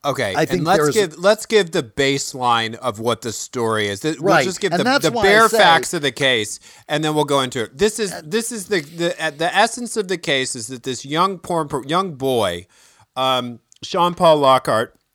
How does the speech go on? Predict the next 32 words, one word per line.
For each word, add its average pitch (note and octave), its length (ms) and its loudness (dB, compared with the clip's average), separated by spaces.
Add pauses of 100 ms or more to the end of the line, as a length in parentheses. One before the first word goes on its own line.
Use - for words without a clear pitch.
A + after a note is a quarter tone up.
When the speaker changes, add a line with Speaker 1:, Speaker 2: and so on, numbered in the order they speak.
(340)
Speaker 1:
was C3+ 240 -2
his A#2 180 -8
real B2 220 -2
name, G#2 300 -6 (240)
faked - 480 -2
an G3 100 -4
I D#3 220 2
D, G#2+ 500 -6 (300)
made D#3+ 320 -4
some F3+ 180 -6
porn D#3 380 -4
with C3 160 -6
an B2 100 -6
independent D3 600 -8
porn C3 260 -6
producer B2 500 -6
who A#2 80 -8
lived A#2 300 -6
out A#2+ 200 4
in A2+ 120 -8
Pennsylvania, G#2+ 840 -8
rural A#2 360 -2
Pennsylvania. F#2+ 840 -10 (380)
Speaker 2:
And B2 100 -8
Sean C3 140 2
Speaker 1:
Uh, D3+ 100 4
the D#3+ 80 -4
Speaker 2:
was F3 100 -2
Speaker 1:
guy D3+ 180 6
Speaker 2:
from E3+ 60 2
San D3+ 200 0
Diego. A#2+ 680 -4